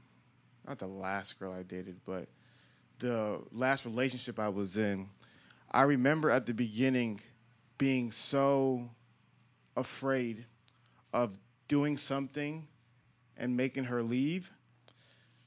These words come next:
And, um, and that, that has always been, like, a, a fear of mine. Like you said, it's like this survival, like, like this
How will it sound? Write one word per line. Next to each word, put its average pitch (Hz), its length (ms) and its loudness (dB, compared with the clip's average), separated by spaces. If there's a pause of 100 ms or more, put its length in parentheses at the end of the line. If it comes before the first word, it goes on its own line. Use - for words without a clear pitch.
(120)
And, 120 680 0
um, 104 600 -2 (400)
and 139 160 4
that, 139 360 2
that 147 260 4
has 143 200 0
always 139 400 0
been, 123 240 0
like, 120 180 -4
a, 98 220 -4
a 113 140 -6
fear 139 460 -2
of 101 100 -6
mine. 101 260 -6
Like 104 120 -6
you 104 40 -12
said, 123 140 -2
it's 113 80 -2
like 113 120 -2
this 110 120 -6
survival, 117 600 0
like, 120 200 0 (420)
like 120 140 0
this 127 200 -2